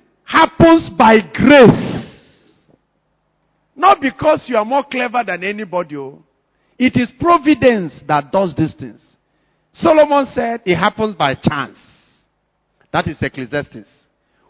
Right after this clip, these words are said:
What Solomon called chance in Old Testament is what we call grace. The race is not to the swift. I hope you know that.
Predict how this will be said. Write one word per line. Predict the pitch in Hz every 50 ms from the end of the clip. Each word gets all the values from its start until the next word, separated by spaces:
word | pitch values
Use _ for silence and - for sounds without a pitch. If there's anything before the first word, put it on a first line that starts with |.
| _
What | - 285 349 392 -
Solomon | - - 339 339 330 330 330 320 320 320 -
called | - 277 277 269 - -
chance | - 240 233 214 190 170 143 - - - - - - - _ _ _ _ _ _ _ _ _ _ -
in | 175 190 - -
Old | 226 240 233 -
Testament | - 220 202 - - 185 156 147 135 123 127 - - _ _ _ _
is | - 233 -
what | 247 294 294 -
we | 269 240 226
call | - - - 277 277 262 196
grace. | 160 - - 262 277 285 539 233 - - - - - - - - - - _ _ _ _ _ _ _ _ _ _ _ _ _ _ _ _ _ _ _ _ _ _ _ _ _ _ _ _ _ _ _ _ _ _ _ _ _ _ _ _ _ _ _ _ _ _ _ _ _ _ _ _ _ _ _ _ _
The | - 320
race | 330 392 523 605 539 - 285 262 -
is | -
not | 262 294 302 302
to | 226
the | 190 196 185 -
swift. | - 185 208 233 160 - _ _ - - - - - _ _
I | - 185
hope | 285 330 -
you | - 196
know | 185 196 196
that. | 151 139 135 160 196